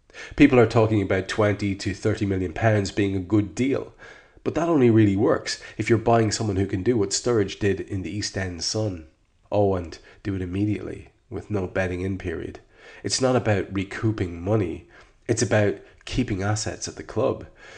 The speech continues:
If we sell him and get, say, Lacazette along with Ings and Origi, well, that doesn't spell stardust to me.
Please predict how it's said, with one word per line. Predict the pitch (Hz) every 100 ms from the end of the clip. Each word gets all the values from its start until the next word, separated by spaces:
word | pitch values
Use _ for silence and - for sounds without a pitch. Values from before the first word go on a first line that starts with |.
| -
If | 104
we | 107
sell | - 120 120
him | 117 101
and | 95
get, | 95 98
say, | - 104 95 90 85
Lacazette | 85 95 - 104 101 - -
along | 80 95 92
with | 87
Ings | 98 98 92 87
and | 87
Origi, | 90 113 90 92 - - - _ _ -
well, | 117 110
that | 107 131
doesn't | 233 214 117
spell | - 107
stardust | 95 - 104 104 92 78 -
to | -
me. | 95 98 85